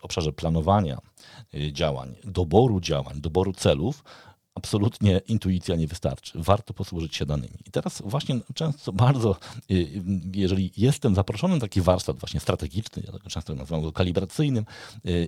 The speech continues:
i, i te dane analizujemy, no to właśnie okazuje się, że, y, bardzo często marketing nie, nie zaglądał do tych danych, nie wyciąga z nich wniosków. Y, i może się okazać, że my pewne rzeczy robimy dużo lepiej, niż się,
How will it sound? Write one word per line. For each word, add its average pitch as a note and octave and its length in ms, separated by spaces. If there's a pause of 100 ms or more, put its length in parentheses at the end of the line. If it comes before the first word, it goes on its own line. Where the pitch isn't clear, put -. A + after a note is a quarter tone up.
i, G#2+ 280
i G#2 140
te G2 160
dane G#2+ 360 (300)
analizujemy, F#2+ 800 (680)
no G2+ 80
to D3+ 120
właśnie D#3+ 220
okazuje B2+ 360
się, A#2 140
że, F#2 340 (420)
y, F2 720
bardzo G2+ 480
często A2 460 (360)
marketing C3+ 480
nie, F#3 320
nie F3+ 100
zaglądał G#3 320
do G2+ 80
tych G2+ 120
danych, D#2+ 340
nie A2+ 80
wyciąga E3 280
z D3+ 60
nich F3 140
wniosków. - 480 (340)
Y, F#2 220
i B2+ 60
może B2 360
się D#3 120
okazać, A#2 340
że A#2+ 160
my C3 160 (140)
pewne C3+ 220
rzeczy C3 160
robimy C3+ 200
dużo C3+ 200
lepiej, C3+ 220
niż C3+ 140
się, C#3+ 240